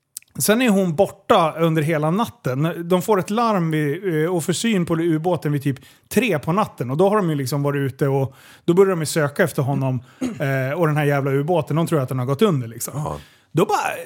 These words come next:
Speaker 1: är han ute och seglar lite och står uppe i den här jävla luckan och, ehm, och typ, eh, ja, men här är jag, liksom.
Speaker 2: Mm.
Speaker 1: Allting är bra. Eh, och sen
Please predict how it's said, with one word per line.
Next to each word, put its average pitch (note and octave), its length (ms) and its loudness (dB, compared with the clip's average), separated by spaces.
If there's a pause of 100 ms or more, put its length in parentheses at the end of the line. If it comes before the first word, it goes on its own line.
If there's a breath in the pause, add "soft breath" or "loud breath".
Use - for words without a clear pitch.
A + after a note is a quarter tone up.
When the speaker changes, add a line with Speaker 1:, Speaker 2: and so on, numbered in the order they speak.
(180)
Speaker 1:
är G3 80 0
han G3+ 240 2
ute F#3 240 0
och E3+ 100 2
seglar F3 420 0
lite E3+ 320 0
och D#3 140 2
står B3 300 0
uppe D#3+ 240 0
i D3+ 60 2
den D3 120 0
här C#3+ 80 0
jävla C#3+ 200 -2
luckan E3 540 -2
och, C#3+ 320 0 (400 loud breath)
ehm, C#3 680 -2 (180)
och F#3 140 2
typ, D#3 200 0
eh, D3+ 80 -4 (440)
ja, G#3 120 4
men F3+ 180 0
här G3+ 140 2
är F#3 160 2
jag, B2+ 180 0
liksom. A#2+ 300 -10
Speaker 2:
Mm. E2+ 220 -6
Speaker 1:
Allting F3 380 2
är D3+ 40 2
bra. C#3 280 2 (220)
Eh, C3+ 320 0 (100)
och E3+ 180 0
sen F#3+ 320 2